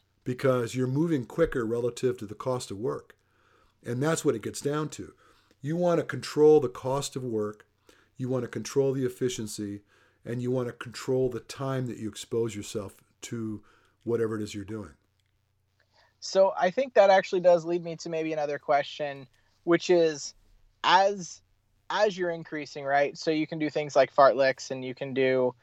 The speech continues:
Speaker 2: uh, various other speed work. You know, I've, I've seen a lot of, you know, one day hard, two days easy, s-, and, you know, uh, various different tactics.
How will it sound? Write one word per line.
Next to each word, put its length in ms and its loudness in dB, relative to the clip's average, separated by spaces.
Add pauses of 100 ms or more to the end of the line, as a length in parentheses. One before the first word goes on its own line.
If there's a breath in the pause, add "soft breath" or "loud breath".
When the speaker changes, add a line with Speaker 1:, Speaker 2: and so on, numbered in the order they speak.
(280 soft breath)
Speaker 2:
uh, 260 4
various 500 4
other 260 2
speed 300 -4
work. 400 2
You 100 -2
know, 160 2
I've, 200 2
I've 300 -2
seen 240 -6
a 60 0
lot 360 4
of, 420 -2 (280)
you 80 0
know, 120 8
one 320 4
day 220 4
hard, 540 2
two 140 -6
days 380 -2
easy, 480 -6
s-, 240 -12 (100)
and, 280 -10
you 120 0
know, 220 2
uh, 160 6
various 400 8
different 360 -2 (480)
tactics. 680 0